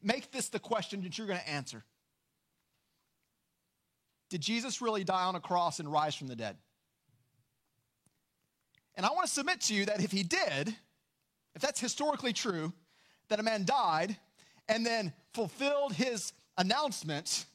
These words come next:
that he made before, that after three days he would come back to life, if that really happened, I wanna submit that you have to listen to everything else he says.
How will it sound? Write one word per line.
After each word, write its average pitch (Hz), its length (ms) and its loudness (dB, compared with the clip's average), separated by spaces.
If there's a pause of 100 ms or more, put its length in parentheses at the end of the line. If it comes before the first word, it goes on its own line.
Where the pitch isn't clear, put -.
(280)
that 190 80 0
he 214 60 0
made 240 160 0
before, 185 640 0 (360)
that 220 120 2
after 214 200 -4
three 254 240 -2
days 240 180 -2
he 240 60 -2
would 220 80 -6
come 226 100 0
back 233 120 0
to 240 60 -2
life, 240 120 0 (160)
if 214 140 -4
that 294 200 0
really 285 220 0
happened, 226 320 0
I 247 80 4
wanna 330 140 2
submit 240 320 -2
that 196 180 -4
you 254 60 -4
have 214 240 2
to 202 60 -4
listen 208 280 -2
to 180 60 0
everything 196 260 -2
else 185 120 -2
he 196 80 -8
says. 139 440 -2